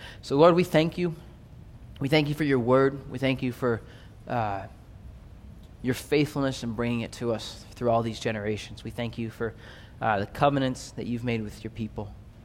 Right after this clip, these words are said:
We thank you that we can rest in the promises that you've made for us. We thank you that we have that relationship with Jesus Christ, that we can enter into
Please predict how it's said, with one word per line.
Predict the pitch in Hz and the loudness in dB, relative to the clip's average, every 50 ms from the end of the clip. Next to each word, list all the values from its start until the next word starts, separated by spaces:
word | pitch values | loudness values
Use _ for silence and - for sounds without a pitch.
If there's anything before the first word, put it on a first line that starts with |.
| - - - - - - - - - - - - - - | -20 -20 -20 -20 -20 -20 -20 -20 -20 -20 -20 -20 -14 -6
We | - 117 | -2 2
thank | 120 127 127 120 | 2 2 2 2
you | 123 | 2
that | 117 | 0
we | 123 131 | 0 0
can | - 120 113 | 0 0 2
rest | 113 123 127 123 - - - | 4 6 6 6 4 0 -4
in | 123 | -6
the | 117 | -6
promises | - - 131 117 120 120 113 - 123 120 117 | -2 -2 0 0 0 0 -2 -4 -6 -6 -6
that | 110 | -6
you've | 78 110 110 | -6 -4 -4
made | 117 113 110 107 | -4 -4 -4 -4
for | - - 107 117 | -4 -2 0 2
us. | 117 113 - - | 2 2 0 -2
We | 120 | -8
thank | 110 - 120 123 117 - | -6 -4 -4 -4 -4 -4
you | 123 | -6
that | 117 104 | -4 -2
we | 117 123 120 117 - - - - - - - | -2 -2 -4 -4 -8 -14 -16 -16 -18 -12 2
have | - 135 143 147 143 | 6 6 6 8 8
that | 143 117 - - - - - - - | 6 4 4 2 -4 -16 -16 -8 -2
relationship | - 135 139 139 143 143 143 - 123 135 113 98 | 2 6 8 8 8 8 6 2 -2 -4 -4 -4
with | 101 | -4
Jesus | 120 123 120 117 110 - | -4 -4 -2 -4 -6 -8
Christ, | - - 120 104 101 - - | -4 -2 0 0 0 -2 -4
that | 123 | -4
we | 127 139 | -2 -2
can | 135 - - - | -2 -2 -2 2
enter | 156 165 160 - 143 139 | 2 2 2 4 4 4
into | 147 147 151 139 - 143 131 127 120 117 95 | 4 4 4 2 2 2 4 4 4 2 0